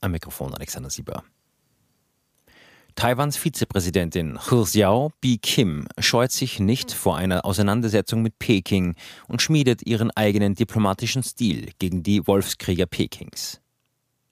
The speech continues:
Taiwan steht seit Jahren im Zentrum eines geopolitischen Konflikts mit China. Das kommunistische China betrachtet die demokratisch regierte Insel als abtrünnige Provinz und versucht, sie international zu isolieren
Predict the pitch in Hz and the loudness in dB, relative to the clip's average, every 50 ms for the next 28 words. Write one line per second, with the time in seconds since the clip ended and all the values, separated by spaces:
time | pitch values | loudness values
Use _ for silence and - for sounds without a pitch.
0 | _ _ _ _ _ - - - - - - _ - - - 127 139 143 156 151 | _ _ _ _ _ -20 -20 -20 -20 -20 -20 _ -8 -2 0 0 2 2 0 0
1 | 143 - - 95 80 - 95 85 - 107 95 101 104 98 107 101 95 92 - - | 0 0 0 0 0 0 -4 0 0 2 2 2 2 2 2 0 0 -2 0 0
2 | 107 95 90 - 98 92 - 90 90 82 - - - 101 95 90 - 110 92 98 | 0 0 0 -2 -4 -2 -2 -2 -4 -4 -4 0 2 2 2 2 0 0 0 0
3 | - 101 87 - 101 87 - - 92 - - - 107 - - - - - 90 - | 0 0 -2 -2 -2 -4 -4 -4 -4 -4 0 -2 -2 -2 -2 -6 -4 -4 -4 -4
4 | - - - 107 98 85 71 - - - _ _ - - - - - - _ _ | -4 -4 -2 0 0 0 0 -4 -8 -14 _ _ -20 -20 -20 -20 -20 -20 _ _
5 | _ - - - - - 135 135 131 135 135 - 139 127 123 123 107 - - 120 | _ -4 -2 -2 0 2 2 4 4 4 2 2 0 0 0 -2 -2 2 2 4
6 | 104 95 85 101 98 - - 101 101 - - 104 90 - 101 80 90 80 78 82 | 4 4 2 2 -2 0 0 -2 -2 2 0 0 0 0 -4 -4 -4 -4 -4 -4
7 | - - 90 87 92 - 107 - - 104 92 - 95 95 - 98 - - 101 98 | -6 -2 -2 -2 0 0 0 0 0 -2 -2 0 -2 0 0 0 0 0 0 -2
8 | 85 92 98 95 - - 95 95 - - - - - - - - - - 110 104 | 0 2 2 2 2 2 0 -2 -2 -4 -2 -4 -4 -4 -4 -4 0 2 4 4
9 | 92 92 90 - - 107 92 95 104 110 127 123 - - - - - - - - | 4 2 -2 0 0 -2 0 2 0 0 0 -2 -4 -8 -8 -12 -20 -20 -20 -20
10 | - - - - 131 - - 127 104 113 131 135 - - - - _ - 98 85 | -20 -18 -8 -4 -4 0 0 2 4 4 2 2 0 -6 -12 -14 _ -6 -2 2
11 | 95 101 - 113 135 131 147 135 127 117 - - 113 104 101 104 98 - 117 95 | 2 2 4 2 2 2 2 0 0 0 0 0 2 2 2 2 2 0 0 0
12 | 104 98 98 92 110 120 107 87 76 69 | 2 2 2 4 4 4 4 4 4 0